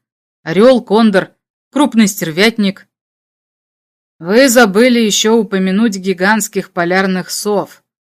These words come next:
добавил биолог. «Увы,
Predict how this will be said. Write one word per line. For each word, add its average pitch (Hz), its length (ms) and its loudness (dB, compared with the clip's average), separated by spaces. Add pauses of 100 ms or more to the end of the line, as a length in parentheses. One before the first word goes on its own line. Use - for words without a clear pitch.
(240)
добавил 220 500 0
биолог. 185 580 -6 (840)
«Увы, 208 500 0